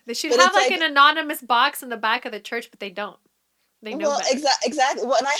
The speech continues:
Speaker 2: have been to some churches that are like that, where you just,
Speaker 1: Oh,
Speaker 2: like,
Speaker 1: nice.
Speaker 2: as you're leaving the church, you can just deposit it and go on your way. Because that's, I mean, there are families who are in poverty. You know, you don't, you don't
Speaker 1: Struggling. Yeah,
Speaker 2: know,
Speaker 1: you can't
Speaker 2: yeah, what
Speaker 1: afford.
Speaker 2: s-,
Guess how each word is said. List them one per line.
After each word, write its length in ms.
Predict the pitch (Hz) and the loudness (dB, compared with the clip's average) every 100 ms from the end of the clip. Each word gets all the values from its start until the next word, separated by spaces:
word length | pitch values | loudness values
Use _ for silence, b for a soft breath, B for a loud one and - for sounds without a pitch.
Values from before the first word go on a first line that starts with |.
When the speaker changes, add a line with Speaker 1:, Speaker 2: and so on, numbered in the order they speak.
| 370 | -4
Speaker 2:
have 100 | 403 | -4
been 120 | 247 262 | -4 -4
to 100 | 226 | -6
some 180 | 226 | -8
churches 320 | - 214 226 196 | -6 -6 -6 -2
that 160 | 180 | -2
are 100 | 175 | -2
like 320 | 156 165 202 - | -2 -4 -6 -8
that, 240 | 131 127 | -6 -6
where 100 | 151 | -6
you 240 | 151 165 156 | -4 -6 -4
just, 260 | 165 - | -6 -4
Speaker 1:
Oh, 40 | 185 | -2
Speaker 2:
like, 180 | 160 | -2
Speaker 1:
nice. 300 | 180 175 - - 175 | -4 -10 -16 -10 -2
Speaker 2:
as 300 | 185 196 233 | 0 0 0
you're 140 | 196 | -2
leaving 560 | 170 190 185 165 160 151 | 0 -2 -2 -4 -4 -4
the 100 | 143 | -8
church, 400 | - 147 139 147 | -6 -6 -6 -10
you 80 | |
can 160 | 131 147 | -10 -12
just 200 | 135 - | -12 -12
deposit 580 | 147 - 127 127 127 123 | -10 -4 -4 -4 -6 -6
it 200 | 123 - | -6 -6
and 140 | 127 139 | -8 -4
go 120 | 131 | -4
on 120 | 127 123 | -4 -6
your 140 | 123 | -8
way. 160 | 123 135 | -8 -8
Because 340 | 190 403 339 | -6 -4 -4
that's, 220 | 359 359 - | -4 -6 -4
I 60 | 226 | -4
mean, 140 | 233 | -2
there 220 | 233 - 165 | -4 -4 -2
are 180 | 190 | -2
families 640 | 202 170 180 190 180 180 - 151 | -2 -4 -2 -4 -4 -6 -8 -8
who 280 | 160 151 147 | -4 -4 -4
are 320 | 139 135 139 - b b b _ _ - | -4 -4 -6 -10 b b b _ _ -8
in 220 | 170 156 | -6 -6
poverty. 800 | - 139 139 170 165 170 190 226 190 | -6 -6 -4 -2 -2 0 0 0 0
You 100 | 190 | 2
know, 80 | 185 | 2
you 120 | 247 | 2
don't, 200 | 277 226 - | 2 2 0
you 100 | - | 2
don't 240 | 226 - 202 | 2 2 0
Speaker 1:
Struggling. 80 | |
Yeah, 20 | 170 | 2
Speaker 2:
know, 280 | 175 190 | 4 6
Speaker 1:
you 180 | 165 156 | 4 2
can't 60 | 170 | 2
Speaker 2:
yeah, 340 | 196 180 143 147 | 2 4 4 2
what 280 | 147 180 196 | 0 -2 -2
Speaker 1:
afford. 140 | 196 | -6
Speaker 2:
s-, 480 | 190 - - - | -14 -16 -20 -18